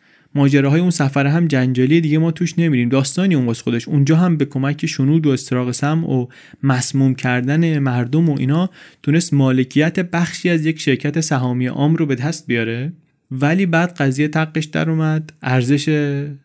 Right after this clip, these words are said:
سهام شرکت یه شبه افت کرد و سر جمع این کار یک میلیون دلار تقریباً ضرر داشت برای کمون، برای بنیاد راجنیش. بعد با این وضعیت برگشت مزرعه، دید بگوان همش میگه: «من رولز رویس می‌خوام، من رولز رویس می‌خوام.»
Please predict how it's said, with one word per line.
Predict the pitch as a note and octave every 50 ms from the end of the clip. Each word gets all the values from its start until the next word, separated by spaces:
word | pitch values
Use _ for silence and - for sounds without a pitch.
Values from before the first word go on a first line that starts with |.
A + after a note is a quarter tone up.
| _ _
سهام | - - B2 A#2 C3 C3+ D3 C#3
شرکت | - C3 B2 A2+ - - A#2 - -
یه | C#3 C3+ A#2
شبه | - - A#2 A#2 B2+ C#3+
افت | D#3+ E3+ F3 F3 - -
کرد | - D#3+ D#3 D3+ D3+ D3+ D3+ D3+ - - - - - _ _ _ C3
و | B2+ C3 C3 C3 B2+ B2+ B2 B2 - _ _ _ -
سر | - - - C#3+ C3 C3 C3+ C3
جمع | B2+ D3 D#3+ E3+ F3+ F#3
این | E3+ D#3+ D#3
کار | - D3+ D#3 D#3 D#3+
یک | D#3 D#3+ D#3+ D#3+ - -
میلیون | D#3+ D3+ C#3+ C#3+ C#3+ D3+ D#3 D3+
دلار | C#3+ C#3 C3+ C#3 C#3+ C#3
تقریباً | - - B2+ B2+ A#2+ C3 B2+ B2+ C3 C3+ C#3
ضرر | C3 B2+ A#2+ A2+ A2+ A2 A#2 A#2+ A#2+ A#2
داشت | A2+ G#2+ G2+ G2 - -
برای | - G#2+ G#2+ G#2+ G#2+
کمون، | G#2+ - - F#2+ G2+ B2 B2+ - _ _ _ _ _ _ _ _ -
برای | B2 A#2 A2 A2 A2 A2 A2 A#2 A#2+ - _ _ _
بنیاد | - B2 A#2+ A#2+ A2+ A2 G#2+ - -
راجنیش. | - G#2+ A2+ A#2+ - - B2+ - - - - _ _ _ _ _ _ _ _ _ -
بعد | E3+ F#3+ A3+ A3+ - -
با | D#3+ D#3+ E3
این | F3+ G3 G3 F#3
وضعیت | F3 D#3 D#3 D3 D3+ D#3 E3 F#3+ G3 - - -
برگشت | D3+ D3+ D3+ D3+ E3 E3+ F3 F3 -
مزرعه، | D#3+ D3 C#3+ C#3 C3+ C#3 C#3 D#3+ F#3 G#3 A#3 C4+ - _ _ _
دید | - E3 F#3+ F3
بگوان | - C3 C3+ C3 B2+ C#3 D3 D#3+ D3+
همش | C#3 C3 C3+ D3 C#3+ - C#3
میگه: | C3 B2+ C3 B2+
«من | C3 C3 C3 B2+ B2+ B2
رولز | B2 A#2+ A#2 A#2 -
رویس | - E3 F#3 - -
می‌خوام، | G3 F3 - - F3+ F3+ F3+ D#3+ C#3
من | B2+ B2 B2 A#2+
رولز | A#2 A2+ G#2 - -
رویس | - G#2+ - - -
می‌خوام.» | - - - -